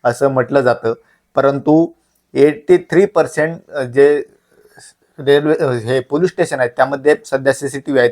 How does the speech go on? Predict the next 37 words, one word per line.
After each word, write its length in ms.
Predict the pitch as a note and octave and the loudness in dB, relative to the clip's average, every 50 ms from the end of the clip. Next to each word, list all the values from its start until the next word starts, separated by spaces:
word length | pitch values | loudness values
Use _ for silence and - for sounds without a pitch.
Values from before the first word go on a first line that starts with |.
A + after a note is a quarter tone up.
| - - | 0 -2
ते 80 | C#3 C3+ | -4 -2
पण 220 | C#3 - C#3+ D3 | -2 -4 -6 -8
प्रमाण 340 | - - C3+ B2+ B2+ B2+ B2+ - | -8 -8 -6 -4 -4 -4 -6 -8
शंभर 200 | - B2 B2+ B2+ | -12 -6 -4 -2
टक्के 260 | B2 A#2+ A#2+ - - B2 | -2 -4 -4 -8 -6 -4
झालेलं 300 | A2+ A2 A2+ A#2 A2 G#2+ | -2 -2 -2 -2 -4 -6
नाही. 160 | G#2+ G#2+ A#2+ - _ - _ _ _ _ _ _ _ - | -8 -12 -12 -16 _ -20 _ _ _ _ _ _ _ -2
आणि 380 | A#2+ C3 D3 D#3+ F#3 G#3 G#3 G#3 - _ _ _ _ - | -2 0 2 2 4 2 2 0 -4 _ _ _ _ 0
एका, 540 | C#3 C#3 C#3 E3+ E3+ F#3 G3+ G#3 G3+ - - - _ _ _ - | 0 0 2 4 4 6 6 4 2 -2 -10 -18 _ _ _ -4
अ, 360 | C#3+ C3+ C3+ C3+ C3+ C3+ C3 C3 C3 B2+ | 0 2 4 4 2 2 -2 -6 -4 0
जे 100 | C#3 C#3+ | 0 0
पोलीस 300 | C#3+ D#3 D3+ E3+ F3+ E3 | 2 2 0 0 0 -2
स्टेशन 300 | - F3+ E3 - D3 C#3+ | -2 -4 -4 -2 -4 -4
आहे, 80 | C#3 - | -2 -2
त्यामध्ये 320 | C#3+ C#3 C#3+ D3 D3 D3+ | -2 -2 0 0 0 0
बारा 320 | C#3 C3 C3 C3+ C#3+ D#3 D#3+ | 0 2 2 2 2 2 0
ते 160 | - - - | -2 -6 -8
तेरा 500 | - _ _ - E3+ E3+ F3 F3 G#3 G#3+ | -10 _ _ -2 0 2 4 4 4 2
सीसीटीव्ही 640 | E3 - F3 D#3+ - D#3+ C#3+ - D#3+ D#3 D#3 E3 - | 2 -2 -4 -6 -6 -8 -6 -4 -2 0 0 0 -2
असले 300 | B2 C3 - - C3+ C3 | -4 -6 -6 -6 -6 -4
पाहिजे 280 | B2+ B2+ A2+ - C3 | -2 -2 -2 0 0
असं 220 | C3 B2+ B2 - B2+ | 0 0 0 -2 -8
म्हटलं 300 | A#2+ A#2 A2 - C3 B2+ | -10 -10 -6 -4 -4 -2
जातं, 300 | A#2 A2+ A2 - A#2+ A#2 - _ _ _ _ _ _ _ _ - | -2 -4 -6 -6 -6 -8 -8 _ _ _ _ _ _ _ _ -2
परंतु 320 | C3+ C3+ C#3 C#3 - - D3+ | -2 -2 -2 -2 -4 -6 -4
त्या 140 | C3+ D3 | -2 -2
ठिकाणी 320 | C3+ B2 B2 C3+ C3 C3 B2+ | -2 -2 -4 -6 -6 -8 -8
सध्या 340 | - C3 A#2+ A#2+ C3 C3 C#3 | -8 -8 -4 -2 0 0 0
एकच 420 | - C#3 C3 - - D#3+ - - | 0 -2 -2 -2 -2 -4 -4 -6
सीसीटीव्ही 460 | C#3+ B2+ - C#3+ C#3 C3+ B2 A#2+ A#2+ | -8 -16 -16 -12 -6 -4 -2 0 0
आहे. 80 | B2+ C3 | 0 0
असे 340 | B2+ A#2+ A#2 - C#3 C3+ C#3 | -2 -4 -4 -4 -4 -4 -4
त्र्याऐंशी 600 | - _ - B2 B2 B2 C3 C3+ B2+ - D3 C#3 | -6 _ -4 -2 -2 -2 -4 -8 -10 -10 -10 -10
टक्के 380 | - - - - _ - D#3 | -10 -12 -14 -14 _ -4 -4
पोलीस 280 | D3 - D3 C#3 C3+ A#2+ | -4 -2 -4 -6 -6 -6
स्टेशन 420 | - _ - C#3 B2+ - B2+ A#2 | -10 _ -2 -2 -2 -2 -4 -4
आहेत. 140 | A2 G#2+ | -2 -4